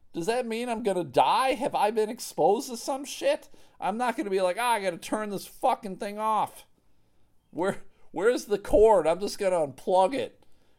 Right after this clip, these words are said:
Is it in fucking a, an outlet strip? I'll just turn off the strip. I'll turn it back on when I'm done and I'm outta here."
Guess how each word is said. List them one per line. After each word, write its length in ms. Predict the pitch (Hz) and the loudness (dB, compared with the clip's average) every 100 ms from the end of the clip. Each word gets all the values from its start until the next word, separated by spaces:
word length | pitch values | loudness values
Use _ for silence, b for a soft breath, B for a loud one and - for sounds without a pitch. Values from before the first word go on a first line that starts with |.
| - | -10
Is 160 | 151 147 | -6 -4
it 140 | 180 | -2
in 300 | 202 202 170 - 120 - | -2 -4 -8 -16 -16 -6
fucking 320 | 202 - 170 | -6 -6 -10
a, 120 | 160 - | -12 -8
an 200 | 143 135 - | -8 -8 0
outlet 440 | 170 190 220 226 | 2 2 0 -2
strip? 440 | - - 214 220 - - - | -4 -4 -2 -2 -8 -20 -10
I'll 120 | 156 | -6
just 200 | 175 - | -6 -6
turn 220 | - 190 | -6 -2
off 280 | 190 185 - | 0 -2 -4
the 80 | 147 | -12
strip. 540 | - 190 190 160 - - - - _ _ _ - | -8 -2 2 2 0 -10 -18 -18 _ _ _ -14
I'll 100 | 120 | -12
turn 260 | - 185 | -8 -6
it 60 | 175 | -2
back 260 | 175 170 185 | -2 -2 -2
on 240 | 165 165 | -4 -2
when 140 | 151 143 | -2 -2
I'm 160 | 131 | -4
done 480 | 117 143 151 135 101 | 2 6 6 4 -2
and 160 | 104 117 | -12 -8
I'm 140 | 120 | -6
outta 340 | 127 139 139 113 | -2 -2 -2 -2
here." 340 | 104 90 82 | -4 -6 -8